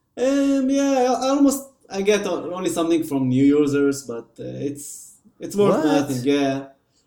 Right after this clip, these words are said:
Speaker 1: I just want people to get, uh, to the parties, you know, quicker, and try to give them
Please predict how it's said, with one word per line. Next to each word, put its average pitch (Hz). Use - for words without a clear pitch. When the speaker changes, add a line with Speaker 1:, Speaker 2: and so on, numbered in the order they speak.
Speaker 1:
I 220
just 247
want 196
people 190
to 151
get, 156
uh, 147
to 147
the 127
parties, 139
you 123
know, 131
quicker, 143
and 123
try 131
to 131
give 127
them 123